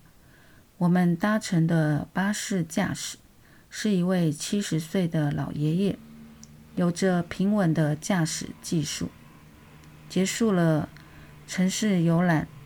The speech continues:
我们爬上了爱丁堡城堡，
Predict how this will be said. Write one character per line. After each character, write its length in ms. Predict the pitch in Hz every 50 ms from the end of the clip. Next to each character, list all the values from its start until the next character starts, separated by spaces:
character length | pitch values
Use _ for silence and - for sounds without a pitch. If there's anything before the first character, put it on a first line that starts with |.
| - - - - - - - - - - - -
我 120 | 180 170
们 260 | 170 170 165 160 156
爬 200 | 156 170 156 170
上 260 | - - 240 226 214
了 160 | 190 180 175 165 - -
爱 80 | 190
丁 240 | 185 - 185 185 180
堡 220 | 185 160 147 143
城 320 | 147 - - - 151 151 165
堡， 220 | - 151 - -